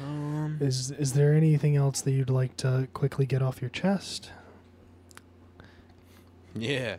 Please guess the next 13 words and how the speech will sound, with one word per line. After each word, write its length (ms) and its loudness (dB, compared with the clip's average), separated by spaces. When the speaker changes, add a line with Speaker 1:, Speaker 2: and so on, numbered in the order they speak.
Speaker 2:
Did 180 -14
you 60 -6
learn 240 0
anything 260 -2
Speaker 1:
Yeah, 180 2
Speaker 2:
new? 120 4
Speaker 1:
fuck 240 0
off, 200 -2
Karen. 400 -2
Speaker 2:
It's 120 -12
a 40 -14
good 180 -14
one. 140 -8